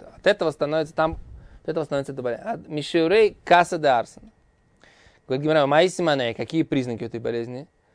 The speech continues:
"Кадрами миди в кахи, в ато дама бики ми, ми бейдари". То есть появляется кровь, да?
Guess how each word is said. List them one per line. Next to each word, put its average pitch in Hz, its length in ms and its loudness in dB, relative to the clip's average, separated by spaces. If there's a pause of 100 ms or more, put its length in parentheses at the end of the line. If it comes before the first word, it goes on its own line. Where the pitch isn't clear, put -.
(260)
"Кадрами 214 560 2
миди 220 340 -2
в 185 220 2
кахи, 175 420 2
в 180 100 -4
ато 202 360 2
дама 196 340 0
бики 165 400 -2
ми, 147 280 -4
ми 147 180 -2
бейдари". 143 600 6 (720)
То - 60 -8
есть - 260 -12 (100)
появляется 170 720 8
кровь, 143 480 6
да? 156 400 2